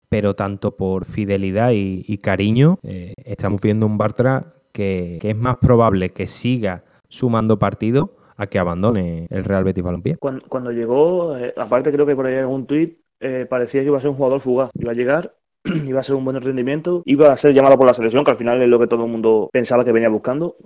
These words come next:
Speaker 2: Fue así, eh, costó, pero fue así. Y cuando parecía que todo iba a ser embocado a sacarlo,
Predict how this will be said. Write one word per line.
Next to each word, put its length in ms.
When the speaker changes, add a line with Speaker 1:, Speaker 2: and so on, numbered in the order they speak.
Speaker 2:
Fue 320
así, 300
eh, 360
costó, 300
pero 220
fue 160
así. 340
Y 320
cuando 240
parecía 420
que 120
todo 240
iba 200
a 60
ser 460
embocado 520
a 60
sacarlo, 720